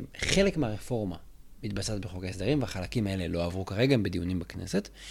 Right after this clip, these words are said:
חלק הם בשינויים אחרים, כמו למשל, אה, הפחתה של מכסים, למשל, או מעבר מהגנה, מסיוע לח-, לחקלאים באמצעות הגנה של חסימת יבוא,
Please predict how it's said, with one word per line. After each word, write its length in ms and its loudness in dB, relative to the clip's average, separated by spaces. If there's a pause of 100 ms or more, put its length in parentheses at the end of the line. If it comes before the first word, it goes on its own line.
(220)
חלק 380 6
הם 100 8
בשינויים 640 6
אחרים, 360 4 (360)
כמו 120 2
למשל, 440 2
אה, 100 2 (320)
הפחתה 340 -6
של 120 2
מכסים, 580 4
למשל, 560 2
או 180 2 (400)
מעבר 420 2
מהגנה, 760 4
מסיוע 360 6
לח-, 220 2 (220)
לחקלאים 400 0
באמצעות 340 6
הגנה 600 2
של 180 -4
חסימת 400 -4
יבוא, 240 4